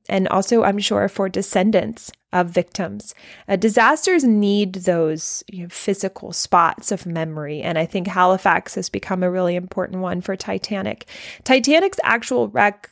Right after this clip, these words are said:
obviously lies so far from reach, but in the rows of graves in Halifax, there is literally and figuratively this concrete to brush against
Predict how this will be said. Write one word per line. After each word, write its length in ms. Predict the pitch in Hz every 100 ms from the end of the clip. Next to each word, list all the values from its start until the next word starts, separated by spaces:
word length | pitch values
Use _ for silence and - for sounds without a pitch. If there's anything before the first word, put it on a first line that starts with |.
| -
obviously 520 | 196 185 190 - 190
lies 380 | 185 185 180 185
so 240 | - 190
far 340 | 185 208 185 185
from 360 | - 180 170
reach, 420 | 175 185 185 - -
but 300 | 170 - - - - _
in 180 | - 196
the 100 | 202
rows 420 | 208 240 254 247
of 160 | 240 196
graves 640 | 190 165 160 175 - - - _
in 140 | - 180
Halifax, 760 | 175 165 170 - 151 - -
there 180 | 180 170
is 240 | - 180 -
literally 720 | 214 285 320 320 320 320 320 -
and 280 | 240 247 247
figuratively 840 | 208 185 165 - - - - - 226 - - _ _ _ _
this 180 | 196 214
concrete 840 | - 226 208 202 214 - 202 180 -
to 160 | -
brush 360 | 185 185 175 -
against 560 | 190 175 95 214 -